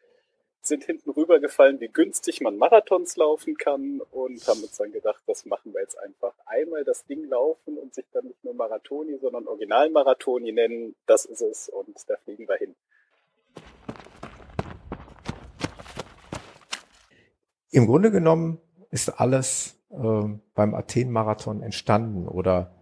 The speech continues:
Speaker 2: besser gesagt im Ortsteil Marathon, ne? Das ist ja letztendlich ein, ein, ja, eine Gemeinde in Griechenland. Da habe ich mich vorher jetzt mal ein bisschen schlau gemacht. <laughs> Ich bin mal so, so frei
Speaker 1: Ge-
Speaker 2: gewesen, habe mich da mal ein bisschen eingelesen.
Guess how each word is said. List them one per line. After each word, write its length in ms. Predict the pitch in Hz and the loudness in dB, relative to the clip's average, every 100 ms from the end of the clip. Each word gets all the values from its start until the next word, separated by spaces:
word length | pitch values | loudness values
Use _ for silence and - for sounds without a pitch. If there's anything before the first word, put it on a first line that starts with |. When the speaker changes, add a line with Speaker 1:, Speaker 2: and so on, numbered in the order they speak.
| _ _ - | _ _ 0
Speaker 2:
besser 240 | 110 131 | 4 4
gesagt 480 | 107 110 117 - - - _ _ _ | 6 6 6 2 -12 -14 _ _ _
im 180 | - 110 | -2 0
Ortsteil 760 | 117 135 - - 107 95 95 - _ _ _ _ | 2 0 0 4 6 6 2 -6 _ _ _ _
Marathon, 680 | 107 110 110 - - 85 90 | 2 4 4 2 -2 -4 -4
ne? 120 | 120 | -4
Das 160 | 117 | -4
ist 120 | 120 - | -6 -4
ja 80 | |
letztendlich 720 | 107 107 - 107 107 104 98 104 | -4 -4 -8 -10 -6 -8 -6 -8
ein, 340 | 101 95 - _ - _ _ _ _ _ _ 95 | -8 -10 -14 _ -20 _ _ _ _ _ _ -12
ein, 200 | 92 - _ - _ _ _ | -12 -14 _ -20 _ _ _
ja, 320 | - 92 78 - | -2 -2 -2 -6
eine 120 | 110 | -2
Gemeinde 640 | 104 107 104 113 113 87 87 | 2 6 8 8 6 0 0
in 80 | 101 | -8
Griechenland. 720 | 98 95 - 87 82 87 - _ _ _ | -2 -2 -2 -6 -6 -8 -16 _ _ _
Da 100 | 87 | -4
habe 100 | 92 | -4
ich 120 | - | -8
mich 140 | 95 - | -14 -2
vorher 260 | 98 95 | 2 2
jetzt 120 | 90 | 0
mal 80 | - | -4
ein 40 | 90 | -8
bisschen 180 | - | -10
schlau 260 | - 98 107 | -2 2 2
gemacht. 380 | 92 98 160 - | 0 -2 0 2
<laughs> 100 | - | 2
Ich 140 | - | 4
bin 80 | 180 | 6
mal 100 | 165 | 6
so, 180 | - 156 - 180 - - - - _ _ _ _ _ | 8 4 2 -8 -10 -14 -18 -20 _ _ _ _ _
so 140 | 120 | 2
frei 320 | 110 113 117 | 6 8 8
Speaker 1:
Ge- 140 | 131 120 | 8 8
Speaker 2:
gewesen, 500 | 120 127 131 147 151 | 8 8 6 0 -2
habe 140 | - - | -4 -2
mich 80 | 120 | 2
da 100 | 123 | 4
mal 100 | 117 | 4
ein 60 | |
bisschen 240 | 113 - 110 | 0 0 2
eingelesen. 720 | 117 117 98 95 98 120 | 2 0 0 0 0 -6